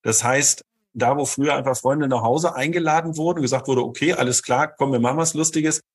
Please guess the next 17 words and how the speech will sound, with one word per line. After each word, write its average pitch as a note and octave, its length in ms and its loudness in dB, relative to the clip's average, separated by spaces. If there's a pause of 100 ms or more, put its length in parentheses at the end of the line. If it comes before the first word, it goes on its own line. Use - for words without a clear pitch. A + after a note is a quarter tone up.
(280)
hat C#3+ 100 -4
man D3+ 140 0
das C3+ 160 -2
Gefühl, C#3 320 -2
irgendwann C#3 260 2
fangen C#3 200 0
die C#3 140 0
Eltern C3+ 300 2
an C#3 140 0
und C3+ 100 -2
engagieren B2+ 480 0
Eventagenturen A2 960 0
dafür, A2+ 300 0
um B2 60 2
einen A2+ 100 2
Kindergeburtstag A2+ 720 0
durchzuführen. F#2+ 720 0